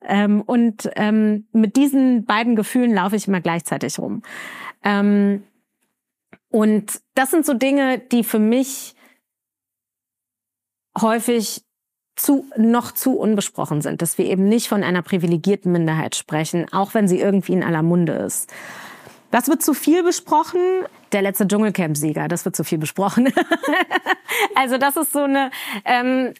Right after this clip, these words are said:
das ist so was, ich glaube, das ist für viele Menschen in der jüdischen Community auch irgendwie so ein Gefühl von, ähm, äh, von, ein Gefühl von, diese, diese Geschichte hat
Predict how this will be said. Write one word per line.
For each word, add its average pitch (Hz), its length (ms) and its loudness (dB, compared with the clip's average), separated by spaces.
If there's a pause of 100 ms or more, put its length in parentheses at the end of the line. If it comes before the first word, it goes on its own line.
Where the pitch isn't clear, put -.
(160)
das 262 200 0
ist 294 140 -2
so 269 160 0
was, 247 220 0
ich 180 160 -4
glaube, 226 240 0
das 214 140 -2
ist 226 180 -4
für 233 340 -2
viele 247 280 0
Menschen 240 300 0
in 220 60 0
der 208 100 0
jüdischen 240 380 -2
Community 220 600 0
auch 208 260 0
irgendwie 208 300 0
so 196 140 0
ein 202 100 0
Gefühl 208 420 0
von, 190 540 0 (480)
ähm, 170 920 2 (680)
äh, 180 140 -4 (1120)
von, - 200 -4
ein 214 140 0
Gefühl 233 300 0
von, 220 320 0
diese, 185 680 0 (160)
diese 190 260 0
Geschichte 240 1000 0 (320)
hat - 600 -4